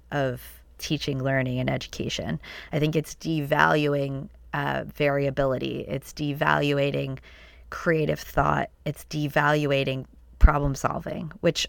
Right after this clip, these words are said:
are essential skills that, you know, for many years, the United States educational system was known for,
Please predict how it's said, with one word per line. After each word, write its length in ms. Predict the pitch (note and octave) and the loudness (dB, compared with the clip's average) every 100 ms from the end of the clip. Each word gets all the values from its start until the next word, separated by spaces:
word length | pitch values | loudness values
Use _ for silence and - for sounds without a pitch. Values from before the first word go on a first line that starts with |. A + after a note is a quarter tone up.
| - | 0
are 400 | D#3 D3 C#3+ - - | 4 4 2 -2 -8
essential 520 | D3+ F3+ F3 - D3+ | -2 0 0 0 -4
skills 680 | - - G#2+ - D3 C#3 - | -8 -2 0 2 0 -2 2
that, 320 | C#3+ D3 - - - - - - | 2 2 -2 -20 -20 -20 -20 -10
you 100 | - | 0
know, 240 | E3+ D3+ - | 4 4 2
for 280 | - - E3 | -6 -2 0
many 300 | E3 F#3 A3 | 2 2 2
years, 640 | G#3 B3 - D#3+ D3 - - - - | 4 6 6 4 0 -10 -20 -16 -4
the 80 | |
United 380 | E3+ F3 F3+ E3 | 0 2 2 0
States 320 | - E3+ D3+ | -2 -2 0
educational 520 | D#3+ E3+ - B2+ G#3 B2+ | 0 0 -2 -2 -2 -2
system 340 | D#3 - D3+ | -4 -4 -4
was 160 | C#3+ D#3 | -4 -2
known 280 | E3 C4+ | 0 0
for, 440 | - - - - | -4 -6 -6 -6